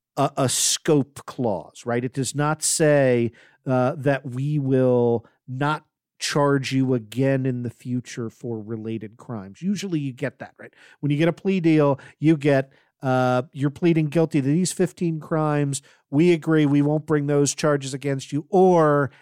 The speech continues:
any substantially similar charges," right? Uh, uh, uh, or, you know, it might say,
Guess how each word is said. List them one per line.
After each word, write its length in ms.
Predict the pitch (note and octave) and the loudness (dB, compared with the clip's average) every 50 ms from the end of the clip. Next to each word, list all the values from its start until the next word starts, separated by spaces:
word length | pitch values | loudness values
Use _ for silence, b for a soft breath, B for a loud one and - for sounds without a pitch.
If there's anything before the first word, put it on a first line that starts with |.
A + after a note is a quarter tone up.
| b b | b b
any 320 | - D#3 D#3+ D#3+ D#3 D3 C3 | -4 -4 -2 0 0 -2 -2
substantially 800 | - - D#3 B2 - - - D#3 D#3 D3 - - D3+ C#3+ C#3 | -2 -4 -6 -6 -6 -4 -4 -4 -4 -4 -6 -6 -6 -4 -4
similar 500 | C3 - - D#3+ D3 C#3+ C#3 C3+ C3 B2+ | -4 -4 -4 -4 -4 -4 -4 -4 -4 -4
charges," 800 | - - C3+ B2 A#2+ A#2 A2 G#2 A2+ A2 G#2+ A2 A2+ A2 - - _ _ _ _ _ | -6 -4 -2 -2 -2 -2 -4 -6 -8 -10 -10 -10 -10 -12 -12 -14 _ _ _ _ _
right? 240 | - C3 A#2+ A#2+ C3 _ _ _ _ _ _ - | -8 -6 -6 -6 -6 _ _ _ _ _ _ -2
Uh, 120 | C#3 C#3 - - | -2 -2 0 0
uh, 40 | D3+ | -2
uh, 280 | C#3+ D3 D#3 C#3+ C#3+ C#3+ - | -4 -4 -2 -6 -8 -4 -2
or, 260 | D3 C#3 C3+ C3+ C3 | -2 0 0 0 0
you 180 | C3+ C3+ C3+ | 0 0 -2
know, 120 | B2 B2+ B2+ | -2 -4 -6
it 40 | B2+ | -4
might 200 | C3 C3 B2 - | -4 -6 -6 -2
say, 240 | - C3+ B2+ A#2+ | -2 -2 -2 -2